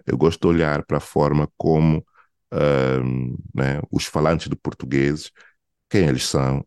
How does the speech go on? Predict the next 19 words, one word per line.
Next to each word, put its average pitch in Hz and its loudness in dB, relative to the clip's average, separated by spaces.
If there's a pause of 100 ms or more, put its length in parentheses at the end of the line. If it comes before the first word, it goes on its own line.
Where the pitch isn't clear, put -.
(160)
onde 87 2
é - 2
que - -6
eles 65 -2
estão, 62 -2 (420)
quem 107 2
é 101 0
que - -6
tá 76 0
realmente 85 2 (460)
trabalhando 69 0
e - -4
desafiando, 73 -2 (440)
eh, 69 -2
a 71 0
língua 69 4 (320)
de 71 -2
uma 71 2
forma, 64 -2